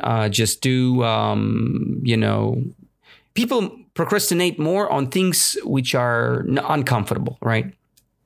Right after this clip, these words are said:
And, uh, you don't want to procrastinate on less than savory tasks because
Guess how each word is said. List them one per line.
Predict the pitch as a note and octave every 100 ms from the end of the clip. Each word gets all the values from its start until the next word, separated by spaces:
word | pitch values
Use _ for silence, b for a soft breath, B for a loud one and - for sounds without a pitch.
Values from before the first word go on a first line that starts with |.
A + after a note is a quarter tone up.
| _ _ _ _ - B B B B -
And, | B2+ B2+ B2 A#2+
uh, | A#2 A2+ A2+ A2 G#2+ A2+ -
you | - - - - C#3+
don't | D#3 C3
want | C#3 C#3+ C3+
to | -
procrastinate | A#2 A2 A#2 B2 A2+ A2+
on | A2
less | G#2 A2+ A2+
than | - G#2+
savory | - D3+ C3 G#2+
tasks | - - - -
because | - - G#2+ G#2